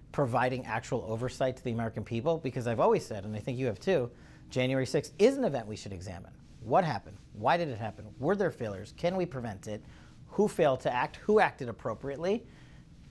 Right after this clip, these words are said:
And we got answers to almost none of it. All we got were empty headlines and political rhetoric. And, uh, so to me, it's not shocking, Jan,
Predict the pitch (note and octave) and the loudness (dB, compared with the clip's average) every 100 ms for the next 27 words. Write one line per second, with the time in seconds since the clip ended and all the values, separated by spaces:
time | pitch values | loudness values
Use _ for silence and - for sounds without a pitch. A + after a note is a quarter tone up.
0 | - - D3+ D#3+ D3+ C3+ C#3+ C#3+ C#3 B2+ | -18 -4 0 2 0 0 2 4 2 0
1 | A#2 A#2 - A2+ G#2 - C#3+ D#3 D3+ D3+ | -4 -10 -4 -4 -4 -2 0 2 0 0
2 | C3 B2+ B2 A2 G2+ G#2 G#2+ G2+ G#2+ F3+ | -2 0 0 -2 -4 -6 -8 -8 -2 0
3 | F#3 F3 E3 D#3+ - - - - - - | 2 0 0 -4 -8 -18 -18 -18 -20 -20
4 | - - - - - - - - B2 A#2+ | -20 -20 -20 -20 -20 -18 -18 -8 -2 0
5 | A#2 - B2 A2+ G#2+ A2 G#2+ G#2+ G2+ - | 0 0 -2 0 -2 0 0 -2 -4 -8
6 | - G#2+ G#2 G2+ F#2+ G2+ G2 F#2 - - | -8 -6 -4 -4 -4 -4 -2 -4 -6 2
7 | E3 F3 G3 F#3 F#3+ E3 - D3 C#3 D#3 | 4 4 2 2 2 0 2 2 2 -2
8 | D3+ D3+ D3 | 0 0 0